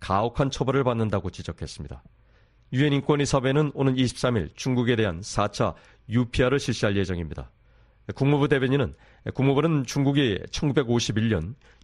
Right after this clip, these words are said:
유엔 난민의 지위에 관한 협약, 천구백육십칠 년 의정서, 고문 방지 협약에 따른 강제 송환 금지 의무를 준수할 것을 촉구한다고 밝혔습니다. 이어 중국은 북한이 망명 희망자들에게 적절한 보호를 제공하고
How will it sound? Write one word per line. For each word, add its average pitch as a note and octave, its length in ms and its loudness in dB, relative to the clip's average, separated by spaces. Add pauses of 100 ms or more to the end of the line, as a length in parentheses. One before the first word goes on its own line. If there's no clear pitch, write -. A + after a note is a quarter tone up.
유엔 C3 260 2
난민의 B2+ 460 2
지위에 C3 280 2
관한 A#2+ 240 2
협약, G#2 320 -4 (360)
천구백육십칠 C3 720 2
년 G#2+ 180 0 (100)
의정서, A2+ 540 0 (480)
고문 C3+ 340 4
방지 C3+ 280 2
협약에 B2 260 2
따른 A#2 340 -2
강제 B2 340 0
송환 A#2 300 -2
금지 B2+ 480 0
의무를 A#2+ 360 2
준수할 A#2+ 460 0
것을 B2 380 -2 (320)
촉구한다고 G2+ 600 -2
밝혔습니다. D2 640 -8 (480)
이어 A#2 220 2 (420)
중국은 B2+ 680 0
북한이 C#3+ 260 0
망명 B2+ 340 2
희망자들에게 A#2+ 880 0 (360)
적절한 C#3 400 0
보호를 A#2+ 280 0
제공하고 G#2 580 -2